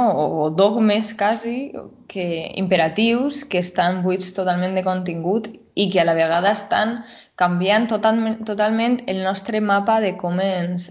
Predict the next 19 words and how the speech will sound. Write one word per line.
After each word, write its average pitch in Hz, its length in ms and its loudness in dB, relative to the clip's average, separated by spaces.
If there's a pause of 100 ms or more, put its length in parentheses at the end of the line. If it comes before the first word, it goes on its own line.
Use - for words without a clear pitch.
ens 180 180 -2
relacionem. 170 760 -4 (480)
Ahir 180 260 4
ho 202 80 2
parlàvem 214 460 2
en 214 100 -6
classe 220 320 -2
de 220 100 0
dansa 233 480 0
que, 185 380 -2
pf, - 380 -16 (100)
inclús 180 800 -2 (840)
això, 190 240 0
la, 208 240 4
la 180 140 0
manera 175 320 0
en 214 80 0
la 220 100 2
que 208 680 0